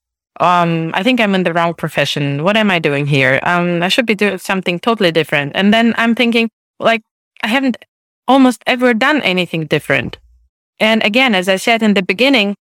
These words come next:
these topics that I write about, I care about them so much that even if I was doing anything else, they would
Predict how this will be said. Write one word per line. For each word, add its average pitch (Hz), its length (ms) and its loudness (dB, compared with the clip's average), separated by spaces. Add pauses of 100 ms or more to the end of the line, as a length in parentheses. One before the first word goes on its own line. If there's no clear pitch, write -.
(120)
these 220 160 -2
topics 240 360 -2
that 185 120 0
I 190 140 2
write 180 280 0
about, 170 540 0 (680)
I 196 100 -2
care 269 280 2
about 196 260 0
them 175 140 0
so 240 300 0
much 220 460 0
that 196 280 2 (540)
even 277 260 4
if 240 140 0
I 226 100 2
was 214 160 -2
doing 214 260 2
anything 196 380 0
else, 165 440 -4
they 208 160 2
would 247 180 0